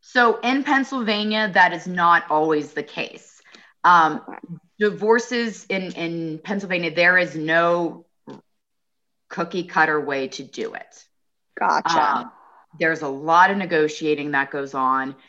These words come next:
Speaker 1: There's a lot of, you know, "Well, he got something that's worth ten grand. Let's find you something that's equal,
Speaker 2: Right.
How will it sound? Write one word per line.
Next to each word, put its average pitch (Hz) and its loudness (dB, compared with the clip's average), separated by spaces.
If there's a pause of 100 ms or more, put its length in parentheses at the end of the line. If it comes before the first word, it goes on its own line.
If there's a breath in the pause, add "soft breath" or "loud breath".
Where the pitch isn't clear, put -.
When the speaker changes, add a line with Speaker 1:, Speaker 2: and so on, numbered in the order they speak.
(280 soft breath)
Speaker 1:
There's 147 -2
a 143 -4
lot 143 2
of, 147 -2 (120)
you 147 -8
know, 135 -6
"Well, 156 2
he 190 -8
got 185 2
something 175 -8
that's 160 -8
worth 160 -6
ten 170 -6
grand. 156 0 (1120)
Let's 180 2
find 175 2
you 185 -6
something 165 -6
that's - 0 (400)
equal, 170 -2
Speaker 2:
Right. 196 4